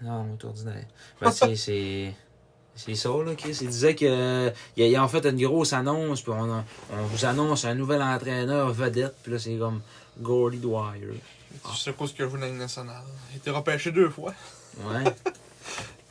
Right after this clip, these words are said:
Speaker 2: Une fois, il était repêché, là, deux ans après, pe-, personne n'a voulu Montréal le repêcher <laughs> avant encore.
Speaker 1: Ouais. Non, fait que c'est ça, là, mais tout ça pour dire que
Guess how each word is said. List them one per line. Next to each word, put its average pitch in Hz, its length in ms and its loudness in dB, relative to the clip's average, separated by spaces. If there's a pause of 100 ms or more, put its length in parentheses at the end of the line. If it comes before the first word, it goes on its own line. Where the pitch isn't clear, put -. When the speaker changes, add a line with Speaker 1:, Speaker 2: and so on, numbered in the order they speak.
(500)
Speaker 2:
Une 151 80 -12
fois, 175 160 -2
il 175 40 2
était 170 100 0
repêché, 147 420 0
là, 175 100 0
deux 151 360 -2
ans 160 100 4
après, 151 340 0
pe-, 143 200 -6
personne 151 340 -8
n'a 151 80 -4
voulu 147 220 -6
Montréal 143 360 0
le 139 100 0
repêcher 135 440 -4
<laughs> 131 360 -4
avant 156 380 -2
encore. - 360 -6 (880)
Speaker 1:
Ouais. 87 260 -12 (1300)
Non, 117 220 -2
fait 101 100 -10
que - 60 -12
c'est 110 160 -2
ça, 107 160 -2
là, 110 280 -2
mais 98 300 -6 (1800)
tout 139 80 -8
ça 185 160 4
pour 156 160 0
dire 165 640 4
que 160 240 4